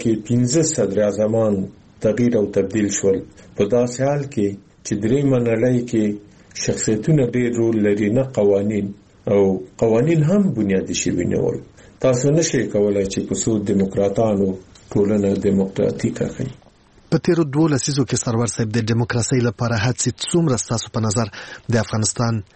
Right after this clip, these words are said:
Speaker 2: د ټولنې له واقعیتونو سره سمون لري؟ دا پوښتنه په دې خاطر کوم چې ځینې خلک ادعا لري چې دا دیموکراسي له بهر افغانستان ته وارده شوې او د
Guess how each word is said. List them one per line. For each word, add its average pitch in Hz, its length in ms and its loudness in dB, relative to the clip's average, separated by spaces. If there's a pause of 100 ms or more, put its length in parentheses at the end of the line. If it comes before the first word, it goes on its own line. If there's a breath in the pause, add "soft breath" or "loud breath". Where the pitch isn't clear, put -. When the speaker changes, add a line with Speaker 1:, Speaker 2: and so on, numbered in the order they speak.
(380 soft breath)
Speaker 2:
د - 20 2 (280)
ټولنې 120 420 2 (120)
له 104 80 2
واقعیتونو 104 720 0
سره 107 200 -2 (120)
سمون 113 360 0
لري؟ 107 160 2 (420 loud breath)
دا 131 360 0 (100)
پوښتنه 143 320 -2
په 135 80 -2
دې 147 100 2
خاطر 139 300 -2
کوم 135 180 2
چې - 140 -2 (140)
ځینې 139 260 2
خلک 123 260 0 (300)
ادعا 117 340 0
لري 117 160 0
چې 120 160 -2 (480 loud breath)
دا 127 140 2
دیموکراسي 113 580 0
له 107 180 2
بهر 107 380 0
افغانستان 107 560 -4
ته 101 120 -2
وارده 101 320 -2
شوې 107 200 0 (460 loud breath)
او 107 180 2
د 107 100 0